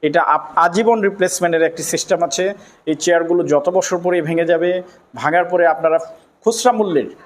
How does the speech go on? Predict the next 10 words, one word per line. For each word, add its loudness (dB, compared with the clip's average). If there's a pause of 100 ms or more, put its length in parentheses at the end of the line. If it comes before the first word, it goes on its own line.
(220)
অর্ধেক 2
মূল্য 2
দিয়ে 0 (680)
আর 2
সেই -2
ভাঙা 2
চেয়ারটি -2
দিয়ে 0
আবার 2
নতুন -2